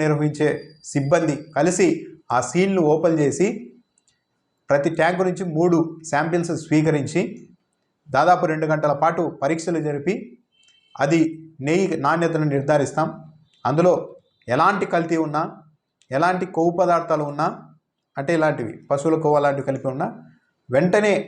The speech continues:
పరీక్షల్లో తెలిసిపోతుంది. కాబట్టి అలాంటి వాటికి అసలు అవకాశమే ఉండదు అని గతంలో టీటీడీ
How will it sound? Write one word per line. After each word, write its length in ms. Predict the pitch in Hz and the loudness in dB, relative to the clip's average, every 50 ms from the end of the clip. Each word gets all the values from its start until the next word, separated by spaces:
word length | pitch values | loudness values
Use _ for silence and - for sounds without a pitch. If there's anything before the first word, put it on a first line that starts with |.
| - - _ - 143 | -10 -18 _ -4 -2
పరీక్షల్లో 420 | 151 165 160 160 170 156 160 160 156 143 | -2 -2 0 -2 -2 0 0 0 0 -2
తెలిసిపోతుంది. 640 | 139 135 - 147 147 143 139 139 131 123 147 185 - - - - - _ _ _ _ - | -2 -2 -4 -4 -2 -2 -2 -2 -4 -4 -2 -4 -4 -6 -12 -18 -20 _ _ _ _ 0
కాబట్టి 200 | 139 147 147 196 170 | 0 2 2 2 2
అలాంటి 240 | 160 165 165 160 156 156 | 2 2 0 0 0 0
వాటికి 220 | 165 196 196 - 202 175 | 0 0 0 0 -2 -2
అసలు 140 | - 196 170 160 | 0 0 2 4
అవకాశమే 520 | 170 214 208 254 247 247 233 240 226 220 208 202 196 | 2 2 2 2 2 2 0 0 -2 -2 0 0 2
ఉండదు 200 | 185 185 180 180 180 | 0 0 0 0 -2
అని 100 | 208 233 190 185 | -2 -2 0 0
గతంలో 280 | 185 185 185 185 202 208 202 | 0 0 0 0 0 0 0
టీటీడీ 340 | 202 170 165 185 180 180 180 | -2 -2 0 2 2 4 4